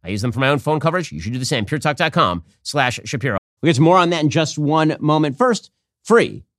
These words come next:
You know that, that word? It should mean free, which is why when you switch to Pure Talk today, you will get a free Samsung five G smartphone.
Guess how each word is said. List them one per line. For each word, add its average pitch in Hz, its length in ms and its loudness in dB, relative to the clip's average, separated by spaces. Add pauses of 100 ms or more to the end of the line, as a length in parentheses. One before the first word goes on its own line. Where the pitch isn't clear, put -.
(160)
You 101 120 -6
know 95 80 -4
that, 110 260 -6 (260)
that 92 160 -6
word? 120 260 -2 (220)
It 113 140 -4
should 220 260 4
mean 175 340 4
free, 151 560 -4 (360)
which 135 160 -2
is 165 80 4
why 190 100 6
when 185 140 4
you 170 40 4
switch - 280 -2
to 170 80 -2
Pure 190 200 0
Talk 151 220 -2
today, 190 160 0
you 143 140 2
will 139 60 4
get 139 120 4
a 131 80 2
free 175 480 0
Samsung 127 840 0
five 82 220 -8
G 113 80 -6
smartphone. 127 540 0